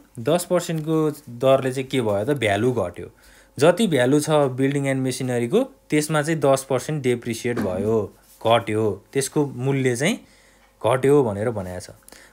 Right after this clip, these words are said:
माथि क्वेसनमा हेरौँ, मेसिनरी कति दिएको छ त यहाँ? दुई लाख पचास हजार दिएको छ है। मेसिनरीको भ्यालु चाहिँ दुई लाख, साढे दुई लाख रहेछ भनेर भनौँ न सिधै, होइन? यो साढे दुई लाख मेसिनरीमा दस पर्सेन्ट चाहिँ के भयो त?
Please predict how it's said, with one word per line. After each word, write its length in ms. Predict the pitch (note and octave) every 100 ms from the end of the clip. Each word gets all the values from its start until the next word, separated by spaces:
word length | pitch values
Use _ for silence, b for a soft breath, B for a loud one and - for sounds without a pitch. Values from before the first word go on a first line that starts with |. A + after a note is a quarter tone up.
| B
माथि 260 | D#3 F#3+ A#3
क्वेसनमा 500 | G#3 G#3 G#3 G#3 G3
हेरौँ, 520 | A2+ G#2 E3+ C4+ - _ b b b b b b b b -
मेसिनरी 500 | C#3+ G3 A3+ A3+ A3+
कति 260 | G#3+ G#3 G#3
दिएको 260 | F#3+ F#3
छ 80 | E3+
त 100 | E3
यहाँ? 340 | D#3+ D#3+ A3+ - _ _ - - _ _ _ _ B2
दुई 160 | C3+
लाख 240 | C3+ C#3+ -
पचास 320 | B2 B2+ -
हजार 240 | G2+ A2 A2+
दिएको 240 | G#2 F2+
छ 100 | - - _ _ -
है। 200 | B2 D3 B B B
मेसिनरीको 560 | D3+ F3 F#3+ F#3+ F#3 F#3
भ्यालु 280 | C3 A2+ A#2+
चाहिँ 160 | E3+
दुई 160 | D#3 D#3
लाख, 200 | D3+ D#3
साढे 280 | - F3 E3+
दुई 160 | D3+
लाख 240 | C#3 C#3+ C#3
रहेछ 260 | A2 G#2+
भनेर 360 | B2+ B2 G2+ G#2+
भनौँ 320 | G2 G2+ A#2+
न 140 | A2+
सिधै, 420 | A2+ A2 G2+ A2+ A2+
होइन? 240 | G2 E3 - B B B B B D#3
यो 140 | G#3+
साढे 340 | A3 F#3+ G3
दुई 140 | F#3+ G3+
लाख 200 | G3 F#3
मेसिनरीमा 760 | E3+ E3 D3+ C#3+ B2+ A2+ C#3+
दस 320 | E3 D3 F3+ -
पर्सेन्ट 380 | F#3+ F#3+ F3
चाहिँ 120 | E3+ E3
के 120 | D3
भयो 240 | A2+ G#2+
त? 260 | A2+ A#3